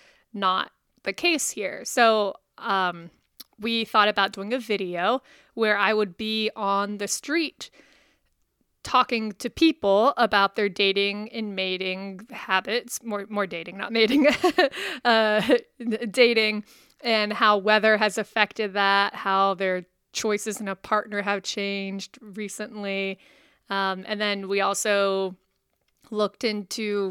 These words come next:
research that actually surrounds that. And there is some research in animals. And just to give your listeners a quick one sentence to maybe two sentence summary of it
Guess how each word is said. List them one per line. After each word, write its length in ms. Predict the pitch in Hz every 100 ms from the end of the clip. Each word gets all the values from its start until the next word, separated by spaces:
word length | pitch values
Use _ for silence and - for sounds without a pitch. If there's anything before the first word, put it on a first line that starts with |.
| 180
research 440 | 254 - 220 202
that 120 | 220
actually 320 | 190 196 208 190
surrounds 480 | 226 285 262 220
that. 300 | - 170 185 -
And 520 | 196 190 185 180 180 - _ _ _
there 140 | 240 277
is 280 | 311 311 254
some 380 | - 269 330
research 760 | 254 208 - 190 196 247 - - _ _ _ _ -
in 340 | 220 220 220 -
animals. 880 | 294 359 233 175 151 170 233 294 - -
And 220 | 208 196
just 220 | 196 -
to 80 | 196
give 260 | 196 185
your 180 | 180 185
listeners 460 | 185 190 - 196 185
a 100 | 185 _
quick 340 | - 247 233 -
one 300 | 208 208 196
sentence 640 | - 214 185 196 185 - _ _ _ _
to 120 | -
maybe 240 | 208 208 196
two 200 | - 214
sentence 500 | - 208 196 190 -
summary 460 | - 247 214 202
of 160 | - 190
it 240 | 185 190